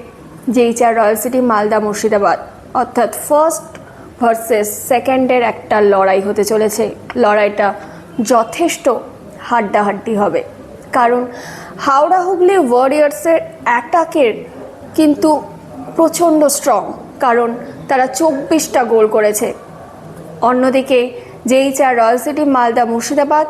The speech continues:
তাদের ডিফেন্সটা প্রচণ্ড স্ট্রং, কারণ মাত্র দুটো গোল খেয়েছে। অ্যাটাক ভার্সেস ডিফেন্স একটা লড়াই। কালকের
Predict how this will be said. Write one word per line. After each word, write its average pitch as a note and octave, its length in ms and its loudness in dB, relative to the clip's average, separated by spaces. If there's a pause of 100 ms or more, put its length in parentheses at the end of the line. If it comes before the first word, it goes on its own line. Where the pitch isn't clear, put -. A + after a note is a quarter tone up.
(380)
তাদের C4 220 2 (200)
ডিফেন্সটা C#4 640 2 (640)
প্রচণ্ড A#3 400 0 (140)
স্ট্রং, G3 220 0 (360)
কারণ A#3 180 0 (160)
মাত্র A3+ 300 -4 (140)
দুটো G#3+ 260 2
গোল G#3 220 4
খেয়েছে। G#3+ 360 -4 (680)
অ্যাটাক D4+ 460 -2 (380)
ভার্সেস G#3+ 440 0 (160)
ডিফেন্স G#3 440 -2 (600)
একটা A3+ 200 -2 (100)
লড়াই। F3 280 -2 (600)
কালকের A#3 360 0